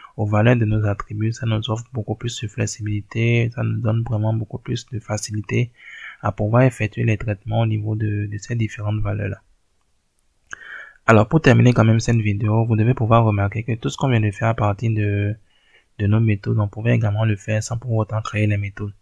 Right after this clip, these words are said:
C'est-à-dire en modifiant par exemple la valeur disponible au niveau de l'abscisse, on pouvait directement passer par, euh, l'attribut concerné comme on l'a déjà fait. D'accord ? Et également en voulant accéder à, à, à la valeur disponible au niveau de l'attribut,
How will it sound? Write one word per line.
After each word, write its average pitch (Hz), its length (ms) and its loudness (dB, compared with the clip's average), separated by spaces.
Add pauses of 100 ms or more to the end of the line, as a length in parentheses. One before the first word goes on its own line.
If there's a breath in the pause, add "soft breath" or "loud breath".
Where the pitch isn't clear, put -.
(420 loud breath)
C'est-à-dire 107 440 2
en 117 40 4
modifiant 107 400 0
par 117 140 2
exemple 113 200 2
la 101 120 2
valeur 104 440 0 (460 soft breath)
disponible 107 480 4
au 120 120 6
niveau 110 180 4
de 107 100 2
l'abscisse, 101 460 -2
on 104 100 0
pouvait 113 360 4
directement 110 340 2
passer 110 360 0
par, 117 380 2 (520 loud breath)
euh, 107 140 0
l'attribut 107 500 0 (280)
concerné 104 520 2
comme 113 220 0
on 113 40 4
l'a 107 140 4
déjà 101 260 -2
fait. - 200 -12 (720)
D'accord ? 107 480 2
Et 104 360 0
également 110 480 4
en 113 60 4
voulant 110 280 4
accéder 107 400 0
à, 104 280 2 (300)
à, 101 240 0 (140)
à 104 40 -2
la 104 140 0
valeur 104 260 0
disponible 110 460 -2
au 113 40 2
niveau 107 220 0
de 107 80 -2
l'attribut, 104 580 -4